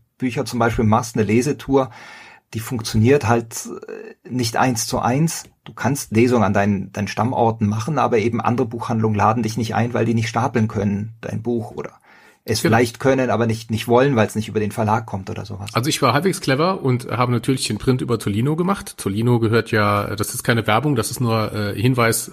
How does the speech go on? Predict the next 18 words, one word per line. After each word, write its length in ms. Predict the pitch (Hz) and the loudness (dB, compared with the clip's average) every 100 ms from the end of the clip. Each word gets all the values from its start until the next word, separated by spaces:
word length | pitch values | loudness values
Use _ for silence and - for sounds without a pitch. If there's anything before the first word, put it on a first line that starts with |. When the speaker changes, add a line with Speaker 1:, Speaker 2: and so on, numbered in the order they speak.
| - | -10
Speaker 1:
Ja. 160 | 123 131 - | -6 -6 -8
Speaker 2:
was 400 | - 127 113 110 | -16 -6 -4 -2
Tolino 320 | - 113 107 | 0 0 2
ist. 240 | 113 143 - - - - - - | 2 0 -4 -16 -20 -20 -20 -2
Äh, 120 | 117 | 2
Tolino 320 | 117 120 165 | 4 4 4
ist 120 | 151 127 | 2 0
sozusagen, 600 | 123 120 117 113 120 117 | -2 2 4 4 4 0
ähm, 560 | 107 104 101 101 98 98 | 0 0 0 -2 -4 -4
ein, 420 | 101 98 98 95 | -4 -4 -6 -10
eine 340 | 98 104 101 - | -12 -10 -6 0
Allianz 520 | 117 110 120 175 - | 2 4 4 2 0
aus 600 | 117 117 113 - - 123 101 | 0 0 0 -2 -4 -10 -12
diversen 840 | 113 113 110 120 151 147 143 127 | -2 2 4 2 2 0 -2 -2
deutschen 580 | 110 117 127 120 117 104 | -2 0 0 0 -2 -6
Buchhandelsketten 1160 | 123 151 151 143 139 135 - - 131 180 180 190 | -6 -2 0 2 2 2 -2 0 -2 0 -2 -4
und, 440 | 135 120 110 - | -4 -4 -4 -10
ähm, 380 | 107 95 90 87 | -8 -6 -6 -12